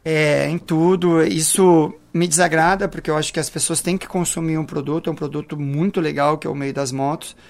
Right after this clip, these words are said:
Vamos ver como é que vai ser esse ano de dois mil e vinte e três, as fábricas estão a milhão. Ah, semana passada, agora a gente acompanhou que agora voltaram a liberar o uso das máscaras,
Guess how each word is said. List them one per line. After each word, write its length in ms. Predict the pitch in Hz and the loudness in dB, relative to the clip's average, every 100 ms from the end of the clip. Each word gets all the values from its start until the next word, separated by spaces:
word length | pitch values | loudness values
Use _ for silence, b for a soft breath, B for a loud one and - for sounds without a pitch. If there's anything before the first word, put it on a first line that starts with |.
| B B | B B
Vamos 120 | 160 175 | -4 0
ver 80 | 190 | 0
como 140 | 175 | 0
é 80 | 170 | 0
que 60 | |
vai 120 | 160 160 | 0 0
ser 200 | - 160 | 2 0
esse 200 | 160 160 | -2 -2
ano 80 | |
de 60 | 151 | -4
dois 120 | 151 | -6
mil 100 | 147 | -6
e 20 | 143 | -8
vinte 160 | 151 | -8
e 60 | - | -6
três, 340 | 147 165 175 | -2 -2 0
as 140 | 147 - | -4 -2
fábricas 420 | 151 143 147 151 | -2 -2 -4 -6
estão 180 | - 143 | -6 -6
a 40 | |
milhão. 680 | 147 147 151 170 185 170 151 - - - | -4 -2 2 2 0 -4 -8 -14 -18 -8
Ah, 380 | 131 131 - - B B B | -4 -4 -6 -14 B B B
semana 380 | - 139 143 147 | -4 -2 -2 -2
passada, 440 | 147 - 151 147 | 0 0 0 -2
agora 220 | 139 143 | -2 -4
a 20 | 135 | -4
gente 200 | 143 - | -6 -10
acompanhou 580 | 147 123 143 139 139 | -10 -8 -4 -4 -4
que 160 | - 143 | -6 -8
agora 360 | 147 - 139 131 | -6 -4 -2 -2
voltaram 420 | 135 135 139 139 | -4 0 0 0
a 20 | |
liberar 320 | 135 135 139 | -4 -2 -2
o 60 | 139 | -2
uso 140 | 127 | -4
das 180 | 143 127 | -6 -6
máscaras, 420 | 135 135 - 131 | -4 -4 -6 -12